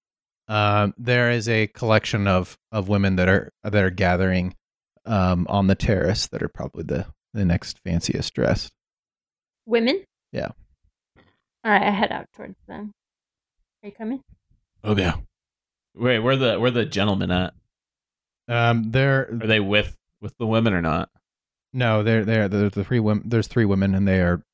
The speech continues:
Speaker 1: by
Speaker 3: Right.
Speaker 1: themselves
Speaker 3: I
Speaker 1: chatting.
Speaker 3: probably, I probably shouldn't go with you because that'd be weird if three women are by themselves and a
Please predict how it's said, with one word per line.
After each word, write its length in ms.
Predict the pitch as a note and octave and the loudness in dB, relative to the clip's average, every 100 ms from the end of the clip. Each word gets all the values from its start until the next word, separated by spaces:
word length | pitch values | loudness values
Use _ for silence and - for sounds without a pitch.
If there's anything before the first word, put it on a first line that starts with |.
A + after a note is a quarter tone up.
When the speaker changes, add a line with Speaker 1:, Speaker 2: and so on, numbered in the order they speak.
| _ | _
Speaker 1:
by 160 | A#2 G2+ | -4 0
Speaker 3:
Right. 80 | F2+ | 0
Speaker 1:
themselves 520 | F#2 - F2+ F2 - | 0 0 0 -2 -6
Speaker 3:
I 240 | _ _ | _ _
Speaker 1:
chatting. 180 | G2 F2+ | -4 0
Speaker 3:
probably, 240 | B2+ A#2+ A#2+ | 2 2 0
I 60 | A2+ | -2
probably 280 | - A#2+ G#2+ | 2 2 2
shouldn't 320 | - A2 G#2 | 0 0 0
go 100 | G2+ | 0
with 160 | F#2+ | -2
you 60 | F#2 | -2
because 260 | F2+ G2 G2 | -2 -2 2
that'd 140 | G#2 | 2
be 100 | F#2+ | 2
weird 340 | G2+ G2+ F#2 F3 | 0 0 0 -4
if 140 | - _ | -8 _
three 160 | A#2 | 0
women 220 | G#2 G#2 G2 | 2 0 0
are 60 | |
by 180 | F#2 F#2+ | 0 0
themselves 560 | F#2 F#2+ G#2+ G2 F#2+ - | -2 -2 0 0 -2 -8
and 120 | |
a 80 | G2 | -16